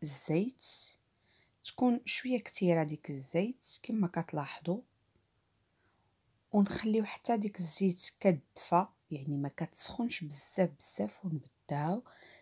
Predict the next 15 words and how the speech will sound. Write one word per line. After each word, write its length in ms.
كنرميو 420
فيها 260
دوك 240
الصبيعات 720
وحنا 360
منقصين 600
شويه 360
على 220
العافيه، 600
يعني 280
ما 100
نديروش 360
العافيه 360
تكون 320
مجهده 680